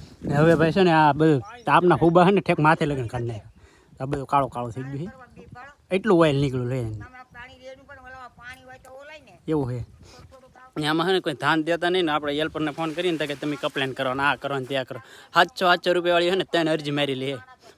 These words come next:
પણ કોઈ ધાન દેતું નથી. ને આવી રીતનું છે. અને અત્યારે જો કોઈ ધાન દેતું નહીં, જો આ ફાટી ગયું છે.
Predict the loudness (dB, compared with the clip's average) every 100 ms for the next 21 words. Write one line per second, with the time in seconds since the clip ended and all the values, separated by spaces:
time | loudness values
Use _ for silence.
0 | -8 -4 -2 0 -2 -2 -6 -8 -10 -10
1 | -8 -8 -10 -18 _ _ _ _ -4 4
2 | 6 6 4 2 4 4 4 4 4 4
3 | 4 2 6 6 6 6 4 4 6 4
4 | 4 2 2 2 0 -2